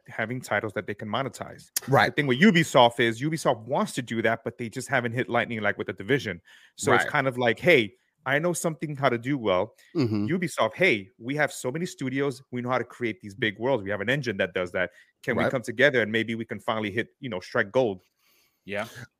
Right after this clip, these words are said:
Speaker 2: I mean, yeah, that could definitely be a potential, but it's, it's one of those things to where, uh, do, do they have enough capital to make that acquisition between each other? Or is it gonna be one of those things to where,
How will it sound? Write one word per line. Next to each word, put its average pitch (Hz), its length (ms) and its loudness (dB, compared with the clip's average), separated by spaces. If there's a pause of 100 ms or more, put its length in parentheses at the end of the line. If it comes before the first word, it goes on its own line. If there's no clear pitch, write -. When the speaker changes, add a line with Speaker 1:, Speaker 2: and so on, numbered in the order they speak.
(140)
Speaker 2:
I 220 80 10
mean, 262 200 10
yeah, 233 140 12
that 214 160 8
could 196 100 -2
definitely 214 220 2
be 202 100 -2
a 190 60 2
potential, 208 420 2
but 185 180 6
it's, 175 260 0
it's 190 140 0
one 208 120 -4
of 190 60 0
those 180 140 2
things 180 300 -2
to 165 80 -6
where, 170 340 0
uh, 139 40 -6
do, 165 460 0 (140)
do 147 140 -2
they 156 100 -2
have 143 300 -6
enough 143 180 -6
capital 147 400 -6
to 127 80 -8
make 123 220 -2
that 131 160 0
acquisition 131 480 -2
between 127 320 -2
each 117 160 -2
other? 98 180 -2
Or 127 240 2
is 123 80 -4
it 127 60 -2
gonna 127 180 -2
be 123 160 -2
one 123 160 -2
of 123 80 0
those 120 160 -2
things 127 300 -2
to 120 100 -6
where, 123 360 4